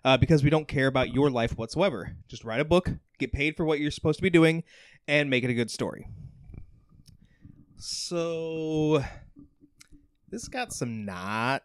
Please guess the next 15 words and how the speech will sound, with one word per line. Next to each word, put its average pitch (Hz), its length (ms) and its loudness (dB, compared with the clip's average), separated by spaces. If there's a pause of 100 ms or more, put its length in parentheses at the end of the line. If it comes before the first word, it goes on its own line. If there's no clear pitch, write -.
(120)
great 143 280 4
responses, 160 840 0
<laughs> - 80 -12 (1200)
um, 170 180 2
especially 180 440 2
from 156 400 -4
comic 131 280 -2
creators. - 460 -12 (460)
Uh, 131 340 6
a 143 60 -12
couple 220 340 8
of 175 80 2
the 160 60 6
ones 135 420 2
that, 113 240 -2